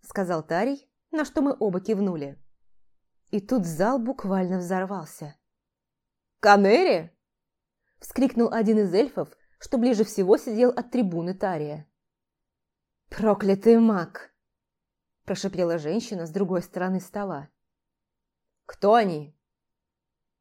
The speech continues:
Присоединилось к ним сразу несколько голосов. Гул, что поднялся в зале после того,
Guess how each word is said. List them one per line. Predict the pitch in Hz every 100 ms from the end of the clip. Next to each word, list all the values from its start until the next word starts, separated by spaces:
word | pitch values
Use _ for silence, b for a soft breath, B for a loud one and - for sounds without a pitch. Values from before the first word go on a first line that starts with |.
| _ _ _ _ -
Присоединилось | - 247 247 220 220 285 220 214
к |
ним | 185 165
сразу | - 185 254 233 247 _ -
несколько | 202 196 202 202
голосов. | 190 196 196 170 143 _ _ _ _ _ _ _ _ _ _ -
Гул, | 170 185 302
что | - 208
поднялся | 202 196 208 196
в | 180
зале | 175 214 196
после | 196 202 190
того, | 196 196 196 175